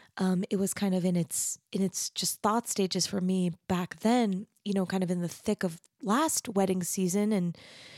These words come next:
you know, prepping to teach my, my college classes,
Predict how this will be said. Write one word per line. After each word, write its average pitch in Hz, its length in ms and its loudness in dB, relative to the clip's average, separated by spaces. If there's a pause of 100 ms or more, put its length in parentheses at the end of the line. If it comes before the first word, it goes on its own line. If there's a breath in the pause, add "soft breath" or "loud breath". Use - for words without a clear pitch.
(160 loud breath)
you 190 80 -6
know, 190 80 2
prepping 202 720 -2
to - 80 -8
teach - 300 -4
my, 180 240 0 (120)
my 185 140 -2
college 202 400 0
classes, 190 640 0